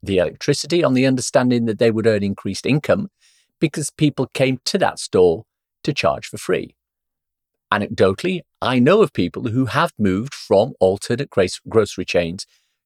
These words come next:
to Tesco for exactly that reason, which is good. But there are also those who will look at that, uh, who will look at it and say,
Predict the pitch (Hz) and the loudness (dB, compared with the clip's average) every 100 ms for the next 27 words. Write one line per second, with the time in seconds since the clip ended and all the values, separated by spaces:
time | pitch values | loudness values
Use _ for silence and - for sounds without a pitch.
0 | - - 185 - 104 - 87 90 _ _ | -8 -4 -2 0 -2 0 -2 -2 _ _
1 | _ - 170 - - - 185 208 143 170 | _ -4 -2 2 0 0 -2 0 0 -2
2 | - - - _ - 101 - 104 - 143 | -6 -16 -20 _ -10 -8 -8 -6 -2 -4
3 | 104 _ _ _ _ _ _ _ _ _ | -4 _ _ _ _ _ _ _ _ _
4 | _ 127 180 202 - 120 147 143 - - | _ 4 4 0 -6 2 4 6 4 4
5 | 107 151 - 202 180 98 87 110 - 120 | 4 4 2 2 4 4 2 -2 -2 -2
6 | 113 117 - 120 90 - _ - 101 104 | 0 0 -2 0 -2 -2 _ -6 -4 0
7 | 123 123 190 - 85 92 98 - 104 | 2 2 0 -2 -4 -4 -2 2 2